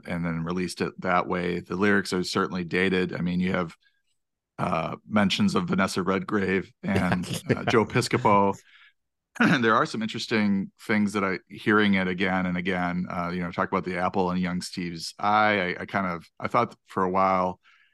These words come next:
Speaker 1: uh, that was a reference to something else, but I think it was Apple, uh, Steve
Speaker 2: Oh, yeah.
Speaker 1: Jobs.
Speaker 2: Yeah.
Speaker 1: Yeah. And then I believe that there was a mention of, you know, Trump building a, a golf course outside,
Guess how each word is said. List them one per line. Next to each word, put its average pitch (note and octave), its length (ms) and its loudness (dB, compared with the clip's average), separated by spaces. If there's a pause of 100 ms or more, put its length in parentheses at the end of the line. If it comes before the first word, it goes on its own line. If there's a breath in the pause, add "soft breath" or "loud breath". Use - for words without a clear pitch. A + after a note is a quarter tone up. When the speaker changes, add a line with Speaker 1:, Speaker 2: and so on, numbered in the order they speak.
(240 soft breath)
Speaker 1:
uh, F#2 140 2
that F#2 120 2
was F2+ 160 -4
a - 100 -2
reference F#2+ 360 -4
to F2+ 80 -8
something F#2 240 -4
else, F2+ 180 -2
but F#2+ 80 -4
I F2 40 -2
think F2+ 100 -2
it F2+ 40 -4
was E2+ 100 -6
Apple, E2+ 540 -4
uh, D#2+ 240 -8
Steve - 240 -6
Speaker 2:
Oh, D#3+ 60 4
yeah. F#2 160 6
Speaker 1:
Jobs. F#2 340 -2 (220 soft breath)
Speaker 2:
Yeah. D#3 180 2
Speaker 1:
Yeah. F#2 380 2
And F#2+ 240 -2
then F#2+ 220 -2
I F2+ 160 -2
believe F3+ 260 -4
that G2 140 -4
there G2 80 0
was F2+ 140 -2
a F#2 80 -2
mention F2+ 360 -2
of, E2+ 180 -6 (100)
you G#2 100 -4
know, E2 80 -6
Trump - 360 -4
building F2+ 360 -4
a, E2+ 260 -8
a F#2 160 -8
golf F2+ 320 -2
course F2+ 300 -2
outside, F2 580 -4